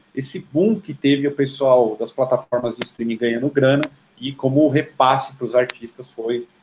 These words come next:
é, diminuiu, né? A única que conti-, a, se eu não me engano, tem duas que, que, que remuneram bem os artistas. O Bandcamp,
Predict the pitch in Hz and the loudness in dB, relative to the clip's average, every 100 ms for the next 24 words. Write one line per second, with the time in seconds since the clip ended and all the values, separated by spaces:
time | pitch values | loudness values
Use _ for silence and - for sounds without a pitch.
0 | _ 104 107 104 101 98 95 90 87 87 | _ -2 0 2 2 0 0 -2 -8 -10
1 | 135 170 226 185 143 160 110 95 - _ | -4 -2 0 2 4 4 0 -4 -6 _
2 | - 107 139 139 135 - 135 - 160 - | -8 -4 -2 0 -2 -4 -12 -8 -8 -8
3 | - 101 110 - - 135 143 120 139 143 | -2 0 0 -4 -6 -2 0 2 0 0
4 | 151 120 139 135 - - _ _ _ _ | -4 0 2 2 2 -8 _ _ _ _
5 | 120 - _ 120 110 101 98 - 107 98 | -12 -12 _ -4 -2 -4 -6 -8 -6 -4
6 | 95 87 87 110 117 113 117 110 110 107 | -4 -6 -4 -2 2 4 4 2 2 2
7 | 104 - _ _ _ - 104 110 107 - | 0 -8 _ _ _ -10 2 2 2 -4
8 | 80 - 110 123 123 - 147 233 | -12 -10 0 0 -2 -4 -4 -4